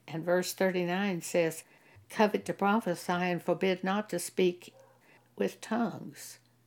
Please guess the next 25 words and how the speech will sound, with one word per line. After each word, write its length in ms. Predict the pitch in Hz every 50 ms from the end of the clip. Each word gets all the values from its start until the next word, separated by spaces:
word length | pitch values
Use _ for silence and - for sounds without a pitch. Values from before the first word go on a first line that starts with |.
| _ _ _ - - _ _ _ _ _
They 140 | - 180 190
were 140 | 196 202 190
forbidding 580 | - - 190 160 151 175 190 233 392 349 262
tongues 360 | - - 190 202 214 233 233 -
and 140 | 175 180
teaching 420 | - 220 220 220 - - 214 202 220
that 140 | 208 196 196
it 80 | -
was 160 | - 208 -
of 180 | 220 202 220 220
the 60 | 202
devil. 480 | - - 220 277 269 - - - - _ _ _ _ _ _ _ _ _ _ _ _ _ _ _ _ _ _ _ _ _ _ _ _ _ _ _ _ - _ - _ _ _ _ _ _ _ _ _ _ _ _ _ _ _ _ _ _ _
I 120 | - 180 180
left 360 | 180 190 247 330 330 - -
that 180 | 180 135 - -
church. 360 | - - 147 - - - -
I 120 | 160 180
never 240 | 202 220 220 240 226
went 240 | 214 220 220 - -
back 440 | - 208 233 214 180 - - - -
after 320 | - 196 208 202 - 190 185
I 140 | 185 185 190
saw 340 | - - 226 208 196 202
that 320 | 196 - 196 185 - - -
scripture 600 | - - - 233 226 233 - - - 190 175